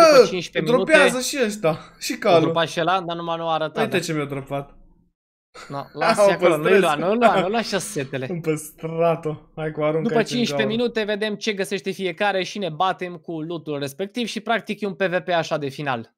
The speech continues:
Speaker 1: Sper că bubuiți acolo butonul de like și la mine și la Țanu și hai
Speaker 2: Și
Speaker 1: să
Speaker 2: de ce nu
Speaker 1: începem,
Speaker 2: douăzeci
Speaker 1: drumul.
Speaker 2: de minute, mă, n-ai tupeu?
Speaker 1: Douăzeci zici?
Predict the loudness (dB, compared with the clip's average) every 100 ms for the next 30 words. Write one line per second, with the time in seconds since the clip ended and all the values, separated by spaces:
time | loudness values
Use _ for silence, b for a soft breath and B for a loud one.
0 | _ -6 -2 0 0 0 0 0 0 -2
1 | -2 -2 -4 0 0 0 -2 -4 -4 -4
2 | -6 -4 -4 0 0 2 2 2 0 -4
3 | -4 -2 4 4 4 2 0 8 10 10
4 | 8 0 -2 0 0 0 2 4 2 2
5 | 0 0 0 -4 -18 _ _ _ _ _
6 | _ -2 0 0 0 0 -2 -2 -10